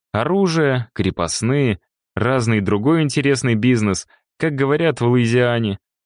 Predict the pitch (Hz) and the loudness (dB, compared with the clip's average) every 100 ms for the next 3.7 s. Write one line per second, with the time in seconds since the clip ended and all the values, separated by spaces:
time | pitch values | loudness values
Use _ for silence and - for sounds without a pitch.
0 | _ - 117 - 123 135 120 117 110 101 | _ -6 -4 -2 0 2 2 2 0 0
1 | 101 120 90 78 - - _ _ _ - | 0 0 -2 -6 -14 -20 _ _ _ -6
2 | 95 110 - 113 101 98 92 92 90 104 | -4 -4 -2 0 2 0 0 0 0 0
3 | 107 98 - 117 160 190 | 0 -2 -4 -6 -6 -10